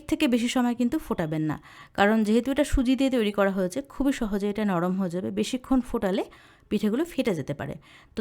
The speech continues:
তিন চার মিনিট একদম হাই আঁচে ফুটিয়ে নিয়ে তারপরে গ্যাসের ফ্লেম অফ করে এটাকে আমি ঢাকা দিয়ে রেখেছিলাম মোটামুটি আধ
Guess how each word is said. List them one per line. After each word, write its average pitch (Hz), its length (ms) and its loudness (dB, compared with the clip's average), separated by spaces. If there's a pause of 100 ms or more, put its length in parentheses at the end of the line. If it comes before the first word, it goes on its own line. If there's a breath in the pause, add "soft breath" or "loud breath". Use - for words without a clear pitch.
তিন 254 200 4
চার 269 160 4
মিনিট 277 180 4 (140)
একদম 208 220 -2 (100)
হাই 202 260 0
আঁচে 202 220 -6
ফুটিয়ে 196 340 -4
নিয়ে 247 180 0
তারপরে 185 280 -6
গ্যাসের 180 280 -6
ফ্লেম 202 160 -6 (140)
অফ 214 160 -4
করে 254 180 -4
এটাকে - 220 -10
আমি 185 160 -4
ঢাকা 170 220 -6
দিয়ে 185 160 -4
রেখেছিলাম 185 440 -4
মোটামুটি 180 340 -4 (160)
আধ 170 80 0